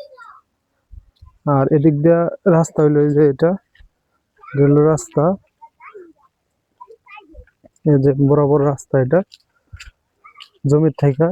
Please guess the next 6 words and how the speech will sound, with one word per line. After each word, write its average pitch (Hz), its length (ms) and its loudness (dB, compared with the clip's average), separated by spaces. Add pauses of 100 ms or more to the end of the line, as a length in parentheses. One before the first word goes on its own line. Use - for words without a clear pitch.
এখানে, 156 280 0 (1900)
এখানে 165 260 2 (120)
যদি 170 240 2
আপনারা 151 320 0
বাড়ি 160 180 2 (100)
করেন, 143 240 0